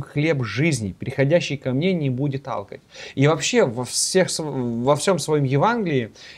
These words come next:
Иоанн очень часто передает вот эту фразу, которую Христос говорит: «Я есть».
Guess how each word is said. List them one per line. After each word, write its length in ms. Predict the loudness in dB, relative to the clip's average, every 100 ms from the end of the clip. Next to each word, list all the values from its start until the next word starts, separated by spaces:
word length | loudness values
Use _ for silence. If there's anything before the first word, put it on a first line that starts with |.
| -2
Иоанн 220 | 2 4
очень 340 | 4 2 -2 -2
часто 500 | 0 2 2 0 -2
передает 560 | 0 -2 0 2 2
вот 140 | 0 -4
эту 180 | -4 -6
фразу, 520 | -4 2 2 2 -2
которую 360 | -4 -2 -2
Христос 380 | 0 -4 -4 -4
говорит: 380 | -2 0 0 -2
«Я 400 | -2 2 2 0 -4
есть». 500 | -4 0 0 -2